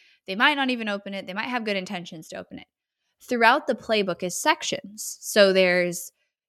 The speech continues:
you know, marketing predictions. There's strategies that you should implement. There is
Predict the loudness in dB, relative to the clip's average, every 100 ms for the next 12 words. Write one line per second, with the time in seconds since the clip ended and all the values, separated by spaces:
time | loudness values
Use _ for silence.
0 | _ -8 -4 0 2 2 0 0 2 2
1 | 2 0 -4 -6 -12 -6 -2 -2 -4 0
2 | 4 6 4 0 -2 -2 -4 -4 -4 -4
3 | -4 -6 -8 -10 -10 -12 -2 2 4 4
4 | 2 2 2 2 0 -4